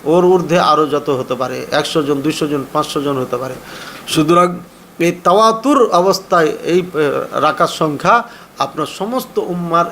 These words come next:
মুসলিমার এজমাতে প্রমাণিত। তো যা হোক, এখানে আপনারা, এখানে হাদিস, এ, স্পষ্ট উল্লেখ করা হয়েছে। আন আয়েশা রাদিয়াল্লাহু তাআলা আনহা,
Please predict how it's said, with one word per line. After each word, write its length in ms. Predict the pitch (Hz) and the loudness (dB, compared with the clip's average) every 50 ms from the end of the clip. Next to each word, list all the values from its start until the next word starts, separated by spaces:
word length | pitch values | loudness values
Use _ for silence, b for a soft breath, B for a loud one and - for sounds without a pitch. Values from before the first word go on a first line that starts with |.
| - | -6
মুসলিমার 520 | - 151 151 143 - - 170 170 165 156 - | -8 -8 -6 -4 -4 -2 0 2 2 2 2
এজমাতে 880 | - 147 143 139 139 165 190 190 190 170 - - - - - - - 151 | 2 0 0 0 2 2 4 4 2 2 -2 -8 -20 -20 -10 -6 -4 -4
প্রমাণিত। 600 | 143 - 151 143 147 165 185 180 160 - - 139 - - B B B B B B - - | -4 -2 -4 0 2 2 2 0 0 -4 -8 -12 -18 -18 B B B B B B -16 -12
তো 60 | - 139 | -6 -2
যা 180 | 139 175 180 | 0 2 4
হোক, 180 | 170 180 190 185 - - B B B B B B - | 4 4 4 2 0 -6 B B B B B B -2
এখানে 460 | - 185 180 214 226 226 233 226 226 - | 0 2 2 2 2 4 4 2 2 0
আপনারা, 680 | - - 180 170 - 175 185 180 180 180 - - - - - - | 0 -2 -2 -2 0 2 4 4 4 4 2 -2 -6 -10 -12 -10
এখানে 320 | - 156 - 180 175 175 | -8 -4 -2 0 0 2
হাদিস, 540 | 165 151 160 165 165 170 151 - - - - | 2 2 0 0 0 -2 -4 -4 -10 -12 -12
এ, 340 | - - 143 139 139 147 143 | -10 -8 -4 -4 -2 -2 -2
স্পষ্ট 500 | 135 - - 208 196 - - - - 185 175 165 156 160 - - | -4 -2 0 0 -2 -2 -4 -4 0 2 4 4 4 2 0 -4
উল্লেখ 260 | 147 147 156 156 - | -2 -2 -2 0 0
করা 200 | 160 147 143 139 | 2 2 2 2
হয়েছে। 400 | 135 131 127 120 - 165 180 180 180 - - - - - - - - - - - - - - - - - - - - B B B B B B B - | 2 0 -2 -2 -2 -2 -4 -4 -6 -10 -10 -10 -8 -8 -8 -10 -14 -16 -20 -20 -20 -20 -20 -20 -20 -20 -20 -20 -20 B B B B B B B -2
আন 200 | - 147 185 196 | 0 0 2 2
আয়েশা 460 | 185 151 175 202 220 202 - 208 208 - | 4 4 4 4 4 2 2 0 0 2
রাদিয়াল্লাহু 580 | 202 180 180 175 160 170 175 175 175 170 165 160 | 2 4 4 2 2 2 2 4 4 4 4 4
তাআলা 300 | 165 165 156 151 147 143 | 4 2 2 2 2 2
আনহা, 460 | 147 147 147 127 151 147 127 117 | 0 0 -2 0 0 0 0 -2